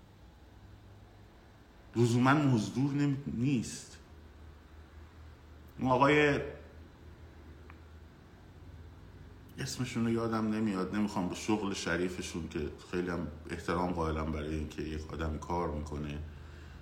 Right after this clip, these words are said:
و زحمت می‌کشه برای امرار معاشش، به عنوان پاهن منفی نگاه کنم، همون دوست عزیزی که توی کار حمل و نقل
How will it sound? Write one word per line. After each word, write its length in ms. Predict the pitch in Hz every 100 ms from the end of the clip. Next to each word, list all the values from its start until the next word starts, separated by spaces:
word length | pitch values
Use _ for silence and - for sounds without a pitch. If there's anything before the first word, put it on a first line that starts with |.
| -
و 80 | -
زحمت 520 | 80 78 - 87 -
می‌کشه 320 | 73 78 76
برای 300 | 78 78 73
امرار 260 | 78 78 73
معاشش، 680 | 76 76 76 - 76 78 - - - - - - - -
به 60 | 80
عنوان 300 | 78 78 80
پاهن 360 | - 82 80
منفی 420 | 78 78 76 -
نگاه 380 | 78 78 80 76
کنم، 280 | - 78 71
همون 280 | 92 95 98 - -
دوست 240 | 82 90 -
عزیزی 520 | 73 80 87 98 101
که 360 | - 101 95 90
توی 320 | 92 90 87
کار 500 | 87 85 85 85 82 - -
حمل 200 | 80 78
و 120 | 78
نقل 400 | 82 85 80